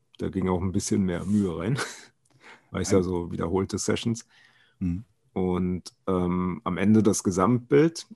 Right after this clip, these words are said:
Speaker 1: ähm, das hat ziemlich gut getroffen. Also, dass da halt so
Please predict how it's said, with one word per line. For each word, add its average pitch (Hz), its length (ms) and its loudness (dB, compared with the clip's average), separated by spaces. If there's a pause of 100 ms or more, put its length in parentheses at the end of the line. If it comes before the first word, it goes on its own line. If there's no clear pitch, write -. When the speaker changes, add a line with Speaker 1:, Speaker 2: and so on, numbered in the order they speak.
(440)
Speaker 1:
ähm, 95 560 0
das - 180 -2
hat 98 160 4
ziemlich 113 300 6
gut 107 160 -2
getroffen. 151 580 -2
Also, 85 380 -2
dass - 260 -10
da 82 140 -4
halt 82 180 -4
so 90 340 -2